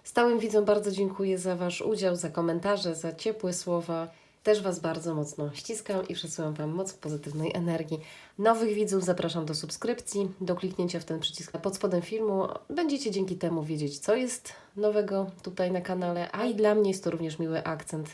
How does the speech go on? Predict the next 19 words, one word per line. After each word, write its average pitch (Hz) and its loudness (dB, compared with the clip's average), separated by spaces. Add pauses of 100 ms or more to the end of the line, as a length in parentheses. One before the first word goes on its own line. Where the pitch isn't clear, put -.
(260)
z 160 -10
Waszej 151 -2
strony. 143 -2 (760)
Nie 254 6
tracąc 214 4
czasu, 196 2
przechodzimy 170 0
do 151 -2
czytań. 143 -2 (160)
Zobaczmy, 190 4
co 214 2
dla 185 2
Was 156 -2
w - -14
tygodniu 165 -2
od 233 -4
czwartego 165 -4
do 175 -2
dziesiątego 147 -4